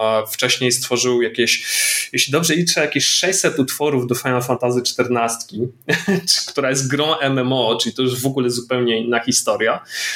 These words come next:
I nagle rzucili go, no, naprawdę głęboką wodę,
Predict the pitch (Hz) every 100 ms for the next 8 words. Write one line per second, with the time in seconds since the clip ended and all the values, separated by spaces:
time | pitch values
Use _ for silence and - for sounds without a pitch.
0 | - - 135 151 156 165 147 139 151 143
1 | 135 139 135 131 131 135 127 135 131 131
2 | - 147 131 117 110 110 113 107 107 104
3 | -